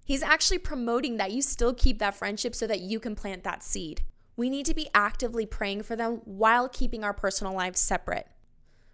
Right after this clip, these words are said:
We want to make sure that we're not taking advice from this person or seeking counsel or partaking in sin with them. Let's take a look at another verse. This one is actually one of my favorite verses talking about friendships.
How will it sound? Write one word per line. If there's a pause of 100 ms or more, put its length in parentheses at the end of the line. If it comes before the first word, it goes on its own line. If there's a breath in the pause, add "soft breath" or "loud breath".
(160)
We
want
to
make
sure
that
we're
not
taking
advice
from
this
person
or
seeking
counsel (160)
or
partaking
in
sin
with
them. (540 soft breath)
Let's
take
a
look
at
another
verse.
This
one
is
actually
one
of
my
favorite
verses
talking
about
friendships.